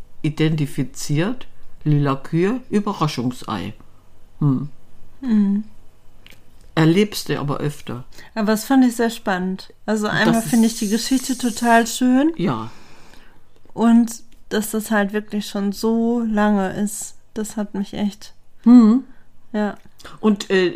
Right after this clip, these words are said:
Speaker 1: das liest du dann den Kindern vor.
Speaker 2: Mhm.
Speaker 1: So, und wie reagieren die darauf? Hast du da irgendwie jetzt, ich meine, die, die, die wissen garantiert, dass die Kuh nicht lila ist, aber wie reagieren die Kinder darauf?
Speaker 2: Ja, die finden das eher lustig.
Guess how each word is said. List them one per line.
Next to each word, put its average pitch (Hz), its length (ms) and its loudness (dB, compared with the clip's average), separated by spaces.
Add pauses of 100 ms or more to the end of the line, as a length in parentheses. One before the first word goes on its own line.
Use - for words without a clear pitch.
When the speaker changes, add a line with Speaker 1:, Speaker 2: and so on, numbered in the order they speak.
(120)
Speaker 1:
das 185 180 -4
liest 247 240 0
du 240 40 -2
dann 214 200 -2
den 208 140 2
Kindern 208 400 0
vor. 117 380 -4
Speaker 2:
Mhm. 240 320 4 (140)
Speaker 1:
So, 170 100 -6
und 175 100 -4
wie 175 80 -4
reagieren 147 580 0
die 165 140 0
darauf? 214 540 -4 (340)
Hast - 240 -8
du 175 60 -4
da 165 200 -2
irgendwie 196 600 0
jetzt, - 580 -6
ich 127 120 -8
meine, 147 260 2
die, 151 180 -6 (200)
die, 160 160 -4
die 156 240 -2
wissen 170 220 -2
garantiert, 143 540 -2
dass 156 140 -2
die 143 120 -8
Kuh 170 180 2
nicht 147 200 -2
lila 226 320 0
ist, - 160 -6
aber 143 200 -6
wie 151 100 -4
reagieren 208 500 -2
die 226 100 -4
Kinder 254 380 -2
darauf? 120 600 -6 (920)
Speaker 2:
Ja, 240 180 6
die 220 120 2
finden 240 220 4
das 226 180 0
eher 196 160 0
lustig. 196 720 -6